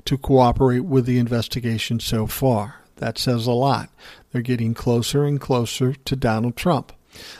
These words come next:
They started low with the insurrectionists, and now they're at, um, top aides to the vice president. The Post added that the Justice Department prosecutors have reviewed the phone records of senior Trump aides, including those of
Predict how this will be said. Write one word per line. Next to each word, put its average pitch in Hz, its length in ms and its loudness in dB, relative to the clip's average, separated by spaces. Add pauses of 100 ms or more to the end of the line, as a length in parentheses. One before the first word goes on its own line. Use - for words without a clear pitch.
They 127 100 0
started 127 540 4
low 135 240 8
with 135 220 6
the 127 120 4
insurrectionists, 131 880 2
and 120 240 2
now 123 280 4
they're 127 300 2 (520)
at, 120 440 0
um, 113 440 -2
top 135 380 4
aides 127 540 2
to 139 140 0
the 123 100 -2
vice 120 320 -2
president. 123 520 -2 (560)
The 143 80 2
Post 190 400 2
added 151 320 2
that 131 200 0
the 127 80 -6
Justice 143 540 -2
Department 143 580 0
prosecutors 135 800 2
have 127 180 0
reviewed 135 460 4
the 131 100 2
phone 143 320 2
records 127 460 0
of 113 100 -4
senior 156 400 2
Trump 131 380 0
aides, 120 320 2
including 135 640 2
those 143 440 4
of 127 220 2